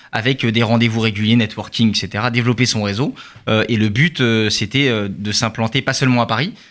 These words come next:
mais d'aller dans les différentes villes en France. Alors, on m'avait un peu reproché le terme province, mais c'est vrai que on voulait en-, englober, euh,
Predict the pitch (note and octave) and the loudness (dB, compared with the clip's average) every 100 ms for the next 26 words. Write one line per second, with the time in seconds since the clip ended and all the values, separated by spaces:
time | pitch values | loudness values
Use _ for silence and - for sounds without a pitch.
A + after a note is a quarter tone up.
0 | _ A#2 A2+ A#2 C#3 A#2 A2 A2+ C3 A#2 | _ -2 0 2 2 2 0 -2 -2 0
1 | A2+ B2+ A#2+ G#2 C#3 E3 - - - - | 0 2 0 0 -2 0 -2 -6 -16 -18
2 | - G#2+ A2 A#2 A#2 B2+ B2 A#2 A#2+ - | -6 -2 0 0 -2 2 0 0 -2 -2
3 | B2 A#2 A2+ A2+ B2+ C3 C3+ B2+ G#2+ G#2 | -2 -2 -2 0 2 4 4 2 -2 -2
4 | G#2 G2 A2+ B2 A#2+ A2+ A2 - - A#2 | -2 -2 -2 -2 -2 -4 -4 -6 -6 -2
5 | A2 C3 C3 A#2+ A#2 G#2 A#2+ B2 C#3 C#3 | 2 2 2 2 0 0 0 4 4 4
6 | D3 C#3+ B2 | 4 4 2